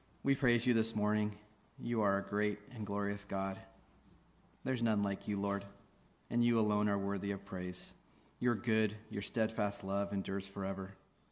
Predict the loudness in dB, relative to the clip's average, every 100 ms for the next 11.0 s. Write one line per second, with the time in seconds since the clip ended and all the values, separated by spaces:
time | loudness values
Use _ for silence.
0 | _ _ _ -4 0 0 -2 -4 -4 -2
1 | -2 -2 -8 -10 -6 -2 -2 -2 -6 -2
2 | -2 0 -2 -2 -4 -6 -6 -6 -8 -20
3 | _ _ _ _ _ _ -20 -20 -2 6
4 | 10 12 12 8 4 -4 -8 -16 -20 -4
5 | 0 4 4 6 4 2 -4 -12 -20 -20
6 | _ _ _ _ _ _ -4 -2 4 6
7 | 6 4 0 0 4 6 4 2 -2 0
8 | 2 0 0 -2 0 -2 -2 -2 -2 -4
9 | -4 -6 -6 -8 -16 -20 _ _ _ _
10 | -10 -8 -6 -4 -2 -2 -4 -8 -10